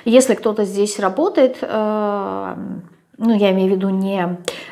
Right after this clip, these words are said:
не занимается только домашним хозяйством, да, а вы еще работаете, то здесь, возможно, на,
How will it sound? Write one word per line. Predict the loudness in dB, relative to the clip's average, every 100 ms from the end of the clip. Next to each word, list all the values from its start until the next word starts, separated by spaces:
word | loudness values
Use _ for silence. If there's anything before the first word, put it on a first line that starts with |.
| -20 -14
не | -6 0 2 2
занимается | 2 2 2 0 -2
только | 0 -2 0 -2 -2 -4 -2
домашним | 0 0 -2 -2
хозяйством, | 2 2 2 -2 -2
да, | -2 -2 -2
а | -6 -6 -8 -10 -6
вы | -4
еще | -4 -6 -6 -4 -2
работаете, | 0 2 2 0 0 -6
то | -4 -4 -6 -18 -20 -20 -10
здесь, | -8 0 0 2
возможно, | 2 2 -2 -2 -4 -4
на, | -6 -6 -6 -8